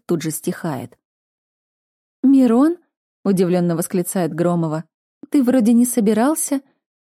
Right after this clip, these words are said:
«Всем привет», произносит Мира, окидывает взглядом всех присутствующих, зависая на Демидове. Прозрачные глаза темнеют, и он резко подается вперед.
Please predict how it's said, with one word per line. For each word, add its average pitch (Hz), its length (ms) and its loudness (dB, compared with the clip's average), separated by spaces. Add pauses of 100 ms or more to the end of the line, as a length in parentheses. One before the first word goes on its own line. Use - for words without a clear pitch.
(400)
«Всем - 260 -4
привет», 156 460 -4 (160)
произносит 180 580 -2
Мира, 214 280 2
окидывает 190 480 -2
взглядом 170 460 -2
всех - 240 -6
присутствующих, 214 920 -4
зависая 165 680 -4
на 180 160 -2
Демидове. 151 680 -4 (520)
Прозрачные 165 680 -2
глаза 147 320 -4
темнеют, 147 680 -4 (200)
и 160 100 -2
он 160 140 0
резко 196 360 -4
подается 175 500 -4
вперед. 143 560 -8